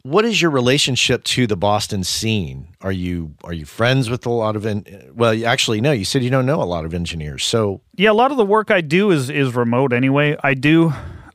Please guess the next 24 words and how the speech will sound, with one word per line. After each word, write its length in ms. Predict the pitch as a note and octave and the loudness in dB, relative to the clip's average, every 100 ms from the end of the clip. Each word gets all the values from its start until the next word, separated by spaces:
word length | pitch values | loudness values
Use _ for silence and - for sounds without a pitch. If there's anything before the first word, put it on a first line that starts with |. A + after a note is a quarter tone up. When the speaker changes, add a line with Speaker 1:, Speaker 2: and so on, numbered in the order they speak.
| - | -2
Speaker 2:
I 100 | C3+ | 0
do 160 | D#3 F3 | 2 2
have 140 | F3+ | 2
a 60 | D#3+ | 0
couple 280 | E3 C#3 B2+ | 0 0 0
friends, 380 | C#3 C3 C#3 C3 | 2 2 2 0
and 120 | B2 | 0
they're 160 | A#2+ | 0
usually 1000 | A#2+ B2 D3+ D#3+ D3 C3 B2 A#2+ A#2+ A#2+ | -2 -4 -4 -2 0 0 -2 -2 -4 -2
young. 380 | A#2+ B2 B2+ C3 C#3+ | 0 2 2 0 -2
They're, 280 | C3 C#3 D3 | 0 0 2
like, 260 | D3+ A#2+ | 0 0
younger 320 | C3+ C#3 C#3 | 0 0 0
guys 340 | B2+ C3 C3+ B2 | 0 2 2 0
in 80 | B2 | -2
their 140 | A#2 | -2
twenties 440 | - B2 A#2+ A#2 | -4 -4 -2 -2
now. 280 | B2 A#2+ A#2+ | -2 0 0
Like, 160 | A#2 G#2 | -2 -6
there's 180 | A#2 G#2+ | -10 -10
a 40 | |
guy 480 | A2 A#2+ A#2+ A#2+ A#2 | -6 -2 0 0 -4
who 360 | G#2+ A#2+ A2+ | -6 -6 -6
r-, 60 | A2+ | -8